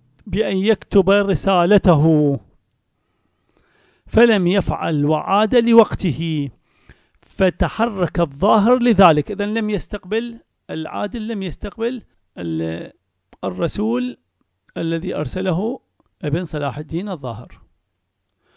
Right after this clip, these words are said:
فتحرك الظاهر لذلك وجمع عسكره وقصد منبج،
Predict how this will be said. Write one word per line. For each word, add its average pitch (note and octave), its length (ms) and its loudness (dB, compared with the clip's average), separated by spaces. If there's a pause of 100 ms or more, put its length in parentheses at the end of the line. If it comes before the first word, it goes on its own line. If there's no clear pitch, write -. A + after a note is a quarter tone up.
(200)
فتحرك G3 640 -2
الظاهر D#3+ 520 0
لذلك A3+ 1000 0 (320)
وجمع D#3 600 -2
عسكره A3+ 840 0 (420)
وقصد A3+ 760 -2 (440)
منبج، F#3 680 0